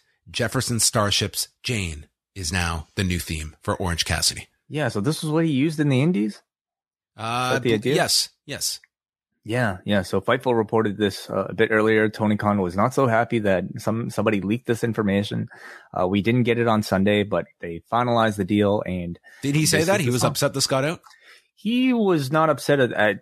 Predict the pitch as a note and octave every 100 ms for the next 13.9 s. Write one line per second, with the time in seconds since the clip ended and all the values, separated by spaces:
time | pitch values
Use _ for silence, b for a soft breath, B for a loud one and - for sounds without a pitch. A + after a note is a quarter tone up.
0 | _ G2+ C3 B2+ F#2+ F2 E2+ E2 - D#3
1 | D#3 G2 E2 F2 G2 G2 F#2 G#2 G2+ G2
2 | - - F#2+ G#2 F#2+ - G2 - - F2+
3 | E2 _ - - A#2+ A#2+ A#2+ A2+ G2+ G2+
4 | G2 G2 - - G2 F#2 G#2+ F#2+ G2+ -
5 | F#2+ F2+ G2+ G2+ A#2 - _ - F#2+ F2+
6 | F#2 F#2 F2 E2+ F#2+ F#2+ G2+ F#2+ - -
7 | _ _ _ _ _ _ - F#2 F#2 F#2
8 | F2+ F#2 F2 E2+ G2 E2 G2+ _ - D2+
9 | - - G2 G2+ G2 G2+ - B B B
10 | B _ - D2+ D2+ - _ _ B B
11 | B B B B B B _ F#2+ F2 E2+
12 | E2+ - - - - - F#2 - - -
13 | B B B A#2+ A#2+ A#2+ A#2 A#2 A2